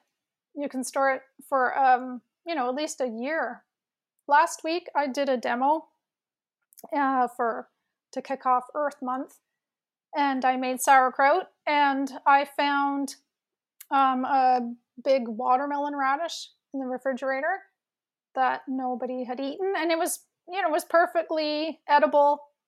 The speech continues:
It, it hadn't gone bad, but I was worried nobody was going to eat it, so I just shredded it up,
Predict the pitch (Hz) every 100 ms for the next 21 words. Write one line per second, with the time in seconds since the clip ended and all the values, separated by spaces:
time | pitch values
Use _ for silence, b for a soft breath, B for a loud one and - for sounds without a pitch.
0 | _ _ _ _ - 247 - 262 285 285
1 | 269 254 247 240 277 247 240 254 240 -
2 | _ _ _ _ _ 269 262 277 285 392
3 | 339 262 320 370 349 269 254 233 226 254
4 | 277 339 - 320 311 320 - 269 294 320
5 | 277 240 269